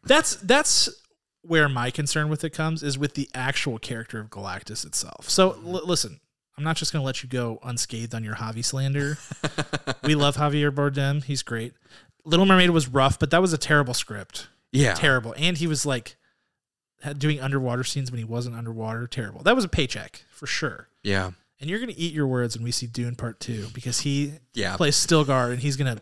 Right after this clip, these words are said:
Speaker 1: absolutely rock that. Anyway, uh, Galactus. Love Galactus, but is this one of those characters that just only works in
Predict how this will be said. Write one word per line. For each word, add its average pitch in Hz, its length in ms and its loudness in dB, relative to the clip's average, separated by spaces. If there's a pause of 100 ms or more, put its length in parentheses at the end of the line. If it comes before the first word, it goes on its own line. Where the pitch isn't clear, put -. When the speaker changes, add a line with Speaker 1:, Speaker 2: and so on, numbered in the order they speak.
(300)
Speaker 1:
absolutely 127 400 -6
rock 117 500 -6
that. 85 260 -14 (400)
Anyway, 135 540 0 (600)
uh, 147 320 4 (120)
Galactus. 165 880 0 (560)
Love 196 260 4
Galactus, 151 840 2 (500)
but 143 120 -2
is 262 140 6
this 359 180 6
one 294 120 6
of 285 80 4
those 277 160 4
characters 180 480 0
that 147 120 0
just 143 240 -2
only 143 300 0
works 131 680 0
in 127 480 -2